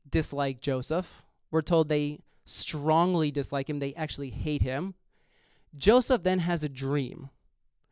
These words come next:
Here's the dream. Joseph had a dream. When he told it to his brothers, they hated him all the more, as if it wasn't bad enough already. Here's the dream he decides to tell them. Tell me if this is an act of wisdom or not.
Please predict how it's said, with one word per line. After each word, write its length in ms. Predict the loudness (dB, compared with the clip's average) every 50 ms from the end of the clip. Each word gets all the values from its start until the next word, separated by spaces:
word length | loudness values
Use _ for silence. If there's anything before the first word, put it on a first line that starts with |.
| _ _ _ _ _
Here's 240 | 2 2 2 4 4
the 80 | 2
dream. 400 | 2 4 2 2 2 -2 -6 -12 -18 -20 -20 _ _ _ -20 _ _ _ _ -20 _ _ _ _ _ _ _ _ _ _ -20 _ -20 -20 _ -20 _ _ _ _
Joseph 260 | -8 -8 -6 -6 -4 -4
had 120 | -4 -4
a 20 |
dream. 300 | -4 -4 -2 -2 -2 -2
When 100 | -2 -4
he 60 | -6 -6
told 260 | -4 -2 -2 0 0
it 80 | 0
to 120 | 0 2 2
his 100 | 2 2
brothers, 400 | 0 0 2 2 2 2 0 0
they 200 | -2 -2 0 0
hated 280 | 2 2 2 0 0
him 180 | 0 -2 -2 -4 -4 0
all 260 | 2 4 6 6 6 4
the 80 | 4
more, 460 | 6 8 8 8 8 6 4 -2 -10 -18 -20 -20 _ _ _ _ _ _ _ _ -20 _ _ _
as 280 | 6 6 6 6 4 2 -2
if 460 | 4 4 4 4 4 0 -4 -12 -14 -16 -18 _ _ _ -4
it 200 | -4 -2 -2 -2
wasn't 600 | 0 2 2 2 2 0 -2 -4 -4 -6 -2 0
bad 280 | 2 4 4 4 2
enough 400 | 2 2 0 0 0 0 -2 -4 -6 0
already. 640 | 4 4 6 4 4 2 2 2 2 2 0 -2 -2
Here's 320 | 0 4 4 4 4 6
the 100 | 6 4
dream 320 | 4 6 4 4 4 4 2
he 120 | 0 0
decides 460 | -2 0 0 2 2 2 2 0 -4
to 60 | -4
tell 220 | 0 4 4 4 4
them. 240 | 2 -2 -4 -8 -14 -20 -20 _ _ _
Tell 180 | 4 6 6 6
me 180 | 6 6 6
if 160 | 6 4 4 2
this 180 | 2 2 2
is 140 | 0 -2 -2
an 100 | -2 0
act 280 | 0 0 0 0 -2 -4
of 100 | -4 0
wisdom 400 | 0 0 0 0 -2 -4 -4 -4
or 60 | -4
not. 260 | -4 -4 -6 -8 -10